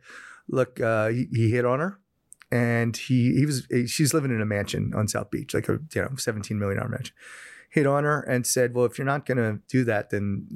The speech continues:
you know, you can't stay here anymore." Like, that day. So she didn't know what to do. She went to the beach, okay? Amy, they meet them. They start hitting it off with them, talking, and, you know, an hour in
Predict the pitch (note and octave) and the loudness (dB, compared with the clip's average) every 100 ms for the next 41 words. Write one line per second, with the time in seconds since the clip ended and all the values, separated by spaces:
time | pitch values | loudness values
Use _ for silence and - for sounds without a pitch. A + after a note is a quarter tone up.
0 | - - A#2 G2 F#2 - _ _ - - | -10 -4 -2 0 -2 -8 _ _ -4 -2
1 | A2 - G#2 G2+ F#2+ G#2 - G2+ _ _ | -2 -2 -2 0 -2 -4 -4 -6 _ _
2 | A#2+ A2+ A2 - C3+ F#2+ - _ _ _ | -8 -4 -4 -4 -4 -4 -6 _ _ _
3 | _ - _ - A#2 C#3 C3+ C3 A#2+ A#2 | _ -20 _ -4 -2 2 2 2 0 0
4 | B2 - A#2 G#2+ A2+ G2+ G#2 - - - | 0 0 -2 -2 -2 -2 -2 -4 -10 -10
5 | _ - G#2+ A#2+ - - - - C#3+ C3+ | _ -2 -2 -2 -10 -20 -20 -8 -2 2
6 | D3+ D#3 D#3+ C3 B2+ B2+ D#3 - D#3+ E3+ | 2 2 0 -2 0 0 -2 0 0 2
7 | D3 B2 D3 C3+ - C3+ C#3 C#3+ - D3+ | 0 0 0 0 0 0 0 -2 -2 0
8 | D3+ C#3+ C#3 D3+ C#3+ C#3 C#3 D#3 B2+ C#3+ | 0 0 -2 -2 0 0 0 0 0 2
9 | C3 C#3+ D3 C3+ C3+ E3+ | 0 2 0 0 0 -2